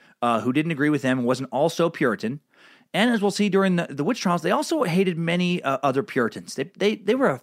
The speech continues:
fucking hateful, horrible people. <laughs> Check out this expert, uh, excerpt from a book called Politics and Religion in the United States. It says, "At first, Quaker missionaries who came to Massachusetts to spread their views were simply banished."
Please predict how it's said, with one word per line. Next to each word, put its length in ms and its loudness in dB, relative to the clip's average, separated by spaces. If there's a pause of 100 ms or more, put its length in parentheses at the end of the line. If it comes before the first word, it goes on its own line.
(140)
fucking 340 0
hateful, 520 0
horrible 360 2
people. 380 -4 (600)
<laughs> 60 -4 (880)
Check 180 0
out 100 4
this 120 2
expert, 500 0
uh, 140 -2
excerpt 480 -2
from 140 -2
a 60 0
book 240 -2
called 240 -4
Politics 520 -4
and 160 -6
Religion 460 -2
in 60 -4
the 40 0
United 220 -2
States. 420 -10 (540)
It 60 -12
says, 380 0 (220)
"At 100 -2
first, 420 0 (260)
Quaker 320 0
missionaries 580 0
who 100 -6
came 320 -2
to 120 -2
Massachusetts 720 -2
to 120 -10
spread 340 0
their 140 0
views 520 -2
were 80 -4
simply 340 -4
banished." 640 -2